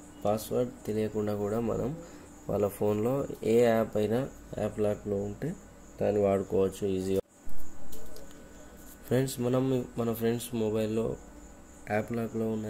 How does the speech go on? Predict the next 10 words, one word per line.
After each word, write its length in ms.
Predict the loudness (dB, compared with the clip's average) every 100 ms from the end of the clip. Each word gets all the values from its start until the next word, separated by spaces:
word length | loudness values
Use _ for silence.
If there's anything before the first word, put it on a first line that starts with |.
| -6
యాప్ని 300 | -6 -4 -4 -2
మనం 160 | -2 -2
వాడుకున్నామని 680 | -2 -4 -6 -4 -2 -2 -2
చెప్పేసి 340 | -2 -2 -4 -2 0
వాళ్ళకి 260 | 0 -2 -2
తెలియకుండా 460 | -2 0 -2 -2 -2
ఉండాలంటే 440 | -2 -2 -2 -4 -4
ఏం 100 | -4 -4 -4
చేయాలంటే, 500 | -4 -4 -4 -4 -4 -6 -14 -18 -18 -18 -14 -6
మనం 220 | -4 -4